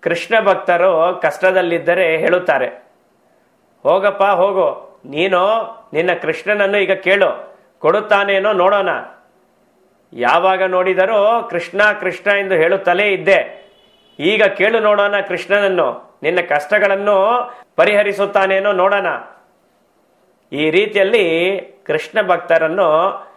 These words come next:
ಮಾತನಾಡುತ್ತಾರೆ. ಆದರೆ ಕೃಷ್ಣ ಭಕ್ತನಿಗೆ ತನ್ನ ಕಷ್ಟಗಳು ಪರಿಹಾರವಾಗಬೇಕೆಂದು ಎಂದಿಗೂ ಕೋರುವುದಿಲ್ಲ.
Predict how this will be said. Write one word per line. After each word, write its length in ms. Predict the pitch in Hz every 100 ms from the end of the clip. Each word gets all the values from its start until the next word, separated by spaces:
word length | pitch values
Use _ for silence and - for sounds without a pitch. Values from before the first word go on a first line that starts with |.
| _ _ 135
ಮಾತನಾಡುತ್ತಾರೆ. 920 | 147 190 180 156 147 131 120 - - _ _ _ _ _ _ _ -
ಆದರೆ 720 | 110 120 156 190 151 160 180 - - _ _ -
ಕೃಷ್ಣ 460 | 127 135 - 208
ಭಕ್ತನಿಗೆ 840 | 196 175 175 165 165 180 151 165 - _ _ -
ತನ್ನ 240 | 156 170 147 -
ಕಷ್ಟಗಳು 720 | 139 - - 202 185 175 185 208
ಪರಿಹಾರವಾಗಬೇಕೆಂದು 1700 | 156 156 170 175 170 170 165 160 156 156 151 156 214 202 117 - - _ -
ಎಂದಿಗೂ 560 | 156 180 170 165 214
ಕೋರುವುದಿಲ್ಲ. 920 | - 151 175 190 170 160 135 - -